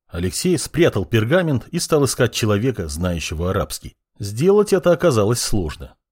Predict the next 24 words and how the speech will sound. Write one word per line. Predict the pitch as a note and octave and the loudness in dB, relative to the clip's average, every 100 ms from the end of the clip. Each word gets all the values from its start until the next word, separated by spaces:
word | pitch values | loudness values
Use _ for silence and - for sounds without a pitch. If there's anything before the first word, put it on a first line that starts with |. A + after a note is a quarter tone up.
| - | -8
Двое | A2 D#3 A#3 F#3 | -4 0 2 2
говорящих | G2 A2 B2+ G#2+ - - | 2 4 4 4 0 -2
по-арабски | A2+ C3 C3 - F#2 | 2 4 4 0 -4
нашлись, | G2 A2 F3 G#3 - - | -2 -2 -2 -4 -6 -4
но | G#2 G2 | -2 -2
письменности | - F#3+ - F2 D#2 - D#2 | -2 -2 -2 -4 -6 -8 -8
они | D2 D2 | -8 -4
не | F2 A#2 | 0 0
знали. | C3 G2 B1 - _ _ | 0 -2 -6 -16 _ _
И | G#2+ | -4
повезло | B2 C3+ C#3 G3+ G#3+ | 0 2 4 4 6
ему | F#3+ D3+ | 6 4
лишь | F#3+ - | 2 2
через | D#3+ E3 C3 | 2 2 2
два | C#3+ E3+ | 2 2
месяца, | D#3+ A#2 - - - - | 2 -2 -4 -12 -16 -8
совсем | - G3+ E3+ - | -4 -2 0 0
случайно. | A2+ G2+ E2 C2+ B1 _ _ _ _ | -2 -2 -4 -10 -14 _ _ _ _
Алексей | G#2+ G#2+ A#2 - A#3 A#2+ | -4 -2 0 0 2 2
навестил | F#2+ C3 - B3+ | 0 -2 0 -2
с | - | 0
визитом | B2+ C3+ G3 D3+ B2+ | 0 2 2 2 0
Дукса | A2 D#3 - | 0 -2 -4
Стракиса, | B2+ - G2+ D2 C#2+ - | -4 -2 -2 -2 -10 -14